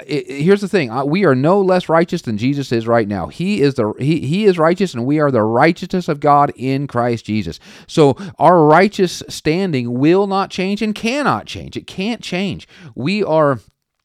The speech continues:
uh, I mean, unless, of course, you know, we can, we can choose to step away from God. We can choose to, to backslide. We can choose to, to make some decisions. We still have a free will. But I'm just saying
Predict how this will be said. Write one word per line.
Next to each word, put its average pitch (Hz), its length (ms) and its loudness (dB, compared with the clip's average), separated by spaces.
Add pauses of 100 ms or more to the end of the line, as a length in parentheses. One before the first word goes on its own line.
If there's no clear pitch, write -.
(300)
uh, 123 220 4
I 131 100 0
mean, 135 140 -2
unless, 143 300 2
of 160 80 -8
course, 170 180 -2
you 131 60 -6
know, 139 100 -2
we 156 160 0
can, 104 240 -6
we 160 140 -4
can 139 140 -10
choose 143 240 -6
to - 60 -16
step 151 260 -2
away 110 240 -2
from 110 200 -10
God. 151 220 -2
We 135 100 -6
can 107 140 -8
choose 139 240 -2
to, 98 200 0 (320)
to 107 100 -6
backslide. 165 460 2
We 160 80 -2
can 131 120 -8
choose 139 260 -4
to, 120 120 -4
to 107 160 -10
make 139 200 -6
some 110 140 -6
decisions. 131 540 -2
We 113 100 -4
still 143 180 -4
have 127 100 -2
a 104 60 -4
free 113 260 -2
will. 147 360 0 (240)
But 123 100 0
I'm 170 120 2
just 175 160 -4
saying 135 320 0